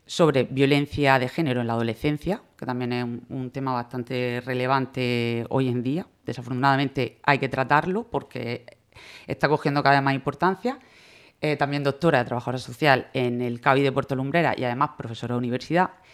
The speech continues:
Y por último, también nos acompañó la doctora Celia Huera Jodar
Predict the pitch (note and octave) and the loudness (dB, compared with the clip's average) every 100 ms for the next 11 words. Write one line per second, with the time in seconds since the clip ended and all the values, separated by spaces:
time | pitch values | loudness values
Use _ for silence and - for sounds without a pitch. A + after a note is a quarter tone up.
0 | - - _ - F3+ F3+ F3+ G3+ G#3 G#3 | -20 -20 _ -4 -2 2 4 2 2 -2
1 | A3 D3 D3 D#3 D#3 D#3 D#3 D#3 E3 C#3 | 0 0 0 2 2 2 2 2 4 4
2 | B2 - C3+ - D#3 D3+ D#3+ D#3 E3 E3 | 4 0 -4 0 0 2 2 2 2 2
3 | D#3+ D#3+ - G3+ G#3+ A#3 C#4 | 2 0 -2 4 6 6 4